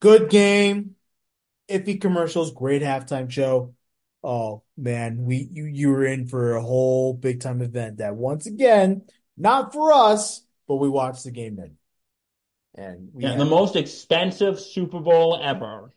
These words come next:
Speaker 1: Yeah. Vegas, ne-, never again.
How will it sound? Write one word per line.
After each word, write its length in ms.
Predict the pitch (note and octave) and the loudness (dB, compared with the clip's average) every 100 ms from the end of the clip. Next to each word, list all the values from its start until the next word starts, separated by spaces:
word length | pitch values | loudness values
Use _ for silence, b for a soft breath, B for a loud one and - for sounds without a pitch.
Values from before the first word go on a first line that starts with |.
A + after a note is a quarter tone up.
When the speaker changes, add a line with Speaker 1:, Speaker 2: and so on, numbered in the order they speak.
| _ _ _ _ | _ _ _ _
Speaker 1:
Yeah. 340 | F2+ F#2 F2 F#2+ _ _ _ - | -18 -16 -16 -20 _ _ _ -20
Vegas, 880 | - F#2+ F3+ C#3 C3+ C#3+ C3 C3 C3 | -20 -20 -20 -8 -2 0 -2 -6 -6
ne-, 160 | C#3 | -10
never 400 | C3 D3+ D#3+ C#3+ | -2 0 2 0
again. 480 | A#2+ B2+ B2+ A2+ - | -2 -4 -4 -6 -12